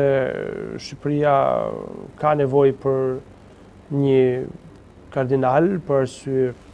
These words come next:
të ndryshme, hm? Dhe ky bëhet, mund të jetë edhe një personalitet që del në pa në kishën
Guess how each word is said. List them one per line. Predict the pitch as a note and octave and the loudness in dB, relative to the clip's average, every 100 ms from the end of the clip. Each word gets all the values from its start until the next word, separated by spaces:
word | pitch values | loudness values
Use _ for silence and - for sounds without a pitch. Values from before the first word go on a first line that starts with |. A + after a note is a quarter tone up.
| - | -10
të | C3+ | -6
ndryshme, | B2+ B2 - E3+ A#3+ - - - | -6 -8 -8 -8 -8 -14 -20 -12
hm? | - G3 - - - - - - - | -12 -12 -20 -20 -20 -20 -20 -16 -4
Dhe | C#3+ - | -4 0
ky | C#3+ | -2
bëhet, | B2+ C3 D#3 G#3 - - - - | 2 4 4 2 -4 -20 -20 -10
mund | C#3+ C#3+ C3+ | -4 -2 -2
të | C#3+ C3+ | 0 0
jetë | - C#3 | 0 -2
edhe | C3+ C3+ C3 | 0 -2 -2
një | C3+ | -4
personalitet | E3 D3 C#3+ C3+ C3+ D#3+ E3+ - - - - - | -4 -2 -2 -2 -2 -2 -2 -2 -20 -20 -20 -10
që | C3+ B2 | -8 0
del | C#3 C3+ | 0 0
në | C#3 - | -4 -2
pa | C#3 B2+ C#3+ - - - - - | 2 2 -2 -18 -20 -20 -20 -20
në | F3 C#3+ - | -12 -12 -10
kishën | C3+ - B2+ | -14 -10 -12